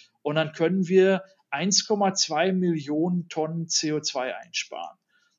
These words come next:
Das ist für uns super wichtig, weil die, die drei nördlichen Zementwerke, äh, die wir, die wir haben, die haben zusammen einen C O zwei Fußabdruck von drei Komma acht Millionen.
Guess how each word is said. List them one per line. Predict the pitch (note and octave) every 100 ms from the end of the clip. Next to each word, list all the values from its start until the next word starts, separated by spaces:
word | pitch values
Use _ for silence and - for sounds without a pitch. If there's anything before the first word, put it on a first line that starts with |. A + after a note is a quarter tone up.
| _
Das | B2+ C3+
ist | E3
für | -
uns | E3 E3
super | - E3+ E3 C#3
wichtig, | E3+ - G3 D#3+
weil | D3+ D3+ D3
die, | D3 D3 C#3+ C3+
die | C3
drei | C3 D3 B2+
nördlichen | C3 C3+ D#3 F#3 - F#3
Zementwerke, | - E3+ F3 F3+ F3+ F3+ F#3 G3+ G3 _ _ _
äh, | - D#3 D#3 D#3 D3
die | D#3+ D#3
wir, | E3 C#3+
die | D3 D#3+
wir | D#3+
haben, | C3+ C#3+ E3 F3
die | D3 D3
haben | C#3+ D3 D#3
zusammen | - C3+ C#3 D#3 E3+
einen | C#3+ D#3 D#3
C | - D#3
O |
zwei | C#3+ - C#3
Fußabdruck | D3+ E3+ E3 E3 - C#3+ C#3
von | D3
drei | B2 A#2 D3+
Komma | - D#3+ C3+
acht | C#3 - E3+
Millionen. | D#3 C3+ C#3+ D#3 B2